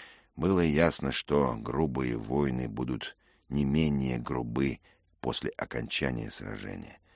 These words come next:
и что теперь должен произойти самый ужасный акт войны. Ричард Глочестер был не из тех вождей, которые стали бы защищать горожан от своих разъярённых солдат.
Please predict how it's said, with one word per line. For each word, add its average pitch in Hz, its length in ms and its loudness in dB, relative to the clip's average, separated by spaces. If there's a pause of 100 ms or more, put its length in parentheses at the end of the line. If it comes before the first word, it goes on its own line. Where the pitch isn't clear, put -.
(260)
и - 100 -14
что 71 160 -4
теперь - 520 4 (680)
должен 90 400 6
произойти 71 520 0
самый 73 560 0
ужасный 62 880 -2
акт - 300 -8
войны. 50 500 -12 (840)
Ричард 69 600 2
Глочестер 78 840 2 (580)
был 135 140 6
не 127 180 6
из - 160 0
тех - 240 2
вождей, 67 400 0
которые 62 380 -2
стали 69 320 0
бы 65 240 0 (260)
защищать 67 720 0
горожан 62 640 0 (380)
от - 100 -8
своих 62 320 -2
разъярённых 55 600 -4
солдат. - 520 -12